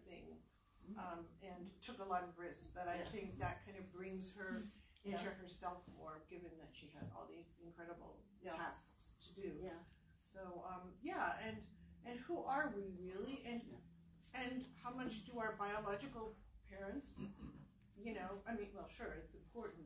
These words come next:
Speaker 1: but, you know, it doesn't, it shouldn't have to mark you for life, is what I'm trying to say.
Speaker 2: Mm-hmm.
Speaker 1: Um,
Speaker 3: And you don't know who you are until you're in a situation like that.
Speaker 2: Mm-hmm.
Speaker 3: Everybody reacts differently in moments of crisis, and, you know, some people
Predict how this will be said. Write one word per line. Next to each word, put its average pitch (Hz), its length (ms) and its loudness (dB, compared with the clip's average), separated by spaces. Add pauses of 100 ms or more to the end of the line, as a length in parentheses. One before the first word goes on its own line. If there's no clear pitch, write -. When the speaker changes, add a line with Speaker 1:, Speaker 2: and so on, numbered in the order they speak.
(120)
Speaker 1:
but, 180 180 2 (260)
you 214 120 -2
know, 190 180 -2 (880)
it 214 140 -8
doesn't, 254 420 2
it 233 120 0
shouldn't 262 300 4
have 233 200 4
to 233 120 -2
mark 202 280 4
you 185 80 -4
for 175 180 -6
life, - 240 -6 (100)
is 151 180 -8
what 156 140 -6
I'm 147 200 -8 (100)
trying - 160 -14
to - 200 -16
say. - 200 -10
Speaker 2:
Mm-hmm. - 200 -6 (760)
Speaker 1:
Um, 85 160 -10 (580)
Speaker 3:
And 220 80 4 (160)
you 214 80 -2
don't 233 240 2
know 208 160 6
who 196 160 4
you 160 160 4
are 160 240 2
until 170 240 0
you're 185 180 2
in 190 60 0
a - 80 0
situation 127 720 -4
like 117 240 -4
that. 110 160 -2
Speaker 2:
Mm-hmm. - 200 0
Speaker 3:
Everybody 160 440 0
reacts 139 400 -4
differently 127 560 -4
in 123 120 -2
moments 120 360 0
of - 80 -8 (100)
crisis, 123 540 -4
and, 127 160 2 (120)
you - 120 0
know, - 160 0 (100)
some 147 220 -2
people 135 280 -2